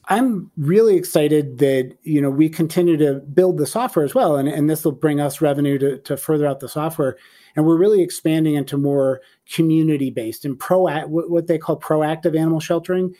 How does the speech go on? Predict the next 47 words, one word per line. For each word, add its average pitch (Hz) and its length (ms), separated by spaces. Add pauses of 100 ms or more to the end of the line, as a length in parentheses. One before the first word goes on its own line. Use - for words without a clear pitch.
(280)
There's 190 180
a 190 60
lot 175 240
of 185 60
reasons 165 380
why 135 480 (260)
animals 156 340
end 139 120
up 135 140
in 127 80
shelters. 131 640 (320)
And 143 160
if - 140
we 170 120
can 156 200
get 147 200
more 147 180
proactive 160 520
in 131 100
helping 170 380
people 151 320
with, 123 340
you 139 100
know, 127 100
pet - 280
food 160 160
assistance 143 460
programs 127 640
or 123 300 (320)
behavior 170 580
and 127 200
training 190 400
programs 135 540
and 143 120
things 160 220
like 131 200
that, 180 320 (500)
that 151 240
they 160 100
may 180 160
not 233 240
know 170 420
there, 147 300 (140)
all 180 120
these 180 180
resources 160 580
exist. 120 640